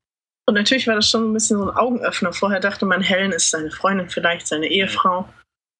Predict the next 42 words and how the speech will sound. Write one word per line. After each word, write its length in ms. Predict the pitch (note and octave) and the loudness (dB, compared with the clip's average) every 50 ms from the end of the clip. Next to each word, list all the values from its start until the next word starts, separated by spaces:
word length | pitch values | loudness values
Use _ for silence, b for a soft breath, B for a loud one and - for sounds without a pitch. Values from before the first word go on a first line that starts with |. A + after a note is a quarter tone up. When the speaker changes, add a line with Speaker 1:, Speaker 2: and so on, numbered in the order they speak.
| _ _ - | _ _ -4
Speaker 1:
Und 100 | G3+ - | 0 2
eigentlich 360 | B2 E3+ A3+ C#4+ D#4+ D4+ - | 2 2 2 2 0 0 0
ist 100 | C4+ - | 0 0
es 140 | C4 B3 - | 0 0 2
aber 160 | A3+ A#3 A3+ | 2 2 2
eine 160 | G#3+ A3+ A3+ | 2 0 -2
Frau, 200 | A3+ - - A#3 A#3 | -2 0 0 2 2
die 120 | A3 A3+ | 2 0
er 80 | G#3 - | -2 -2
überhaupt 300 | G3 G3+ G3+ A#3 - - | -4 -2 -2 -2 -2 0
nicht 140 | C#4+ A#3+ - | -2 -4 0
persönlich 420 | - A#3 A3 A3+ A3 A3 A3+ - - | 0 0 2 2 0 0 -2 -2 -2
kennt. 440 | - - G#3 F3 D#3 - - - _ _ _ _ _ _ _ _ _ _ _ _ _ _ _ - | 0 0 0 0 0 -4 -6 -6 _ _ _ _ _ _ _ _ _ _ _ _ _ _ _ -2
Und 200 | A3+ G#3 G3+ - - | -2 -2 -2 -4 0
eine, 240 | - G3+ G#3 A3 G#3+ | 0 2 2 2 2
an 140 | F#3+ G#3 G#3 | 2 0 0
die 120 | G#3 G#3 | 0 -2
er 100 | G#3+ G#3 | -2 -2
sich 140 | G#3 G#3 - A3 | -2 0 0 0
aber 120 | G#3 G#3 | 0 0
trotzdem 380 | - - A#3 A3+ - A3+ G#3+ - | 0 0 0 2 2 0 0 0
unheimlich 440 | A#3 B3 A#3 A#3+ A3 A3 G#3+ G#3+ - | -2 0 0 0 0 0 -2 0 0
emotional 480 | A3+ A3+ G#3+ - - G3+ G3+ G#3 G#3 | -2 0 0 0 2 2 2 2 2
gebunden 440 | G#3+ G#3 G#3 A3+ B3 A#3+ A3+ F#3+ F3 | 0 0 0 0 -2 0 -2 -2 -2
hat. 240 | F3 D#3+ - - - _ _ _ _ _ _ _ _ _ _ _ _ _ _ _ _ _ _ _ _ _ | -2 -4 -4 -10 -16 _ _ _ _ _ _ _ _ _ _ _ _ _ _ _ _ _ _ _ _ _
Und, 220 | G3 F#3+ G3 - - | -4 -4 -4 -4 -4
äh, 200 | C#4+ C#4 C4+ - | -4 -4 -4 -4
die 140 | - F#3 | -4 -2
ihm 120 | F3 F#3+ F#3 | -2 0 2
dann 180 | F3 F3 G#3 | 2 2 2
ja 100 | A#3+ A#3+ | 2 2
im 140 | A3 G#3 G#3 | 2 2 0
Grunde 260 | G#3 G#3+ A#3+ A#3+ A3+ | 0 0 0 0 0
genommen 460 | G#3+ G#3+ G#3 G#3 G#3 G3+ G3+ G3+ G3+ - _ _ | 0 0 0 0 0 0 -2 -4 -6 -8 _ _
eröffnet, 760 | G3+ F#3 F3+ F#3+ - - A3+ A3 G#3+ A3 - - - - _ - | 0 0 0 -2 0 0 0 -2 -2 -6 -12 -16 -16 -16 _ -2
„Hör 120 | G#3+ B3 | -2 0
mal, 180 | A3+ G3 F3+ E3 | 0 0 -2 -2
für 160 | - - - G#3 | -4 -2 0 0
mich 160 | G#3+ A3+ C4+ | 0 0 -2
ist 140 | C4+ - - | -2 -2 -2
das 140 | G#3+ - | -2 -2
nicht 100 | F3+ E3+ | -2 -2